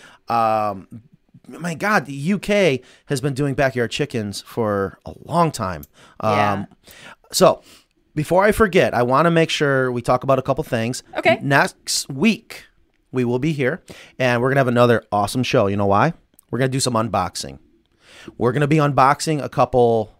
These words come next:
Speaker 1: new style automatic doors. Haven't opened them up, have not opened them up yet. They're sitting over there, and not saying we're gonna start selling them or anything. I, I really just wanna go live and share with, um, our viewers our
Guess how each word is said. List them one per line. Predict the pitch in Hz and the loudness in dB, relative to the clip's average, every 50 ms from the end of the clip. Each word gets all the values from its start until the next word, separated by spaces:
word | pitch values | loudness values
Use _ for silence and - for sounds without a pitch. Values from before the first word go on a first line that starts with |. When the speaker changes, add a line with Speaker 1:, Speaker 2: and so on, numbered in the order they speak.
| _ _ _ | _ _ _
Speaker 1:
new | 117 117 131 147 170 | -6 -2 0 0 0
style | - - 156 139 143 143 139 | 2 2 4 4 6 4 6
automatic | 127 120 117 123 127 135 143 165 165 | 6 4 4 4 2 2 0 0 0
doors. | - 147 123 135 170 214 - - _ _ _ _ _ _ _ _ _ _ _ _ _ _ _ _ _ _ - | 2 4 4 4 4 2 -2 -8 _ _ _ _ _ _ _ _ _ _ _ _ _ _ _ _ _ _ -6
Haven't | - 135 143 135 147 | 0 0 2 2 4
opened | 147 151 147 - 160 147 | 2 2 2 2 0 0
them | 143 147 143 | 0 0 0
up, | 139 143 160 - _ _ _ | 2 0 0 -2 _ _ _
have | - 143 139 127 | -4 -4 -4 0
not | 135 139 151 - | 0 -2 0 0
opened | 165 165 175 | 0 0 2
them | 175 165 151 | 2 4 4
up | 139 - 139 | 4 4 4
yet. | 139 139 143 143 - | 4 4 4 2 0
They're | 104 | -8
sitting | - - 170 - 156 | -6 -6 -6 -4 -4
over | 143 139 143 143 143 | -2 -2 0 0 0
there, | 127 123 117 117 120 123 - - - - - - _ _ | 0 0 2 2 0 -2 -4 -12 -20 -20 -20 -20 _ _
and | - 127 127 120 117 120 120 | -4 -2 0 0 0 0 0
not | 120 131 139 - | 2 2 2 2
saying | - - 165 151 143 | 2 0 2 2 0
we're | 143 139 | -2 -4
gonna | 139 131 | -4 -4
start | - - 143 - | -2 -4 -2 -2
selling | - - 127 123 139 151 156 | -2 0 0 2 2 0 0
them | 156 | 0
or | 156 147 139 143 | -2 0 0 0
anything. | 147 156 160 - - 180 175 | 0 0 -2 -2 -2 -2 0
I, | 135 113 | 0 0
I | 110 101 117 | 0 0 0
really | 117 117 123 127 135 | 0 2 2 2 2
just | 135 127 135 - | 0 -2 -4 -4
wanna | 135 135 135 131 123 117 | -2 -2 0 0 0 0
go | 113 120 117 110 | 2 2 2 2
live | 107 107 123 135 165 196 208 156 | 4 2 2 2 2 0 0 -2
and | 104 92 | -6 -10
share | - - 131 127 123 123 127 | -10 -6 -2 0 0 0 0
with, | 120 - 123 117 117 117 117 113 - - - - - - - _ _ | -2 -4 -4 -2 0 0 0 -2 -4 -12 -20 -20 -20 -20 -20 _ _
um, | - - 101 104 101 - | -8 -6 -4 -4 -2 -2
our | 113 117 | -2 -2
viewers | 107 104 127 135 151 165 190 226 220 - - _ _ _ _ _ _ | -2 -2 0 2 2 2 2 2 -2 -8 -14 _ _ _ _ _ _
our | 110 113 113 117 117 120 120 120 120 120 117 117 113 | -2 0 2 2 2 2 2 2 2 2 0 -2 -4